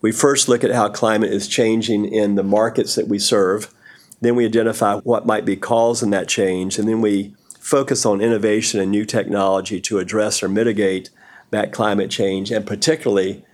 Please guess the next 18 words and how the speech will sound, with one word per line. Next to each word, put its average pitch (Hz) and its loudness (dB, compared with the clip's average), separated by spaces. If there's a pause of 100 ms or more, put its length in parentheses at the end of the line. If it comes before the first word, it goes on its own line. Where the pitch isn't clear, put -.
(320)
any 120 4
adverse 107 0
impacts 101 -2
to 101 -4
our 90 -2
T 107 -2
and 92 -2
D 98 -2
system. - -6 (360)
So - 0
take 127 0
San 127 2
Diego 110 2
Gas 104 0
and 101 0
Electric, 107 -2
for 101 -8
example. 92 -4